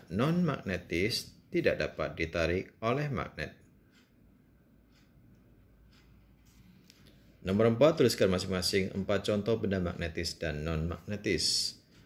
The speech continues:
Kalau benda magnetis, paku, hiasan tempelan kulkas, pintu kulkas, dan penutup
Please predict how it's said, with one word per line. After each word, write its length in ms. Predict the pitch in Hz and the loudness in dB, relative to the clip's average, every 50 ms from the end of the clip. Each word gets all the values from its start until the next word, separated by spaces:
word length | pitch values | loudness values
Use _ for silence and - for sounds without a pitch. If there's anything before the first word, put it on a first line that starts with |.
| - - - | -20 -18 -8
Kalau 160 | - 85 87 | -4 -2 0
benda 240 | 82 82 87 85 85 | 0 0 0 0 0
magnetis, 640 | 78 78 80 80 78 80 80 - 117 135 156 - - | 0 0 -2 -2 -4 -6 -2 2 2 2 2 2 -2
paku, 640 | - - 76 76 - - - - 113 131 156 170 143 | -4 -4 -4 -4 -4 -8 -6 -2 0 0 0 2 2
hiasan 400 | 98 80 80 - - 87 82 82 | 4 4 2 2 0 -4 -4 -4
tempelan 400 | 87 80 - 85 82 82 80 - | -6 -4 -2 -4 -4 -4 -4 -8
kulkas, 640 | 92 85 - - 101 113 135 156 160 - - - - | -10 -10 -6 -2 0 0 2 2 0 -2 -2 -4 -4
pintu 400 | - 95 90 87 - 85 80 - | -4 -4 -4 -4 -6 -6 -6 -4
kulkas, 480 | 87 82 80 98 104 120 120 - - | -6 -4 -2 -2 -2 0 -2 -4 -4
dan 320 | - - 82 76 76 78 85 - | -2 -2 -2 -2 -2 -6 -8 -8
penutup 720 | - 110 110 117 131 135 135 - - 151 147 147 - - | -6 -4 0 0 0 -2 0 4 4 4 4 4 -4 -16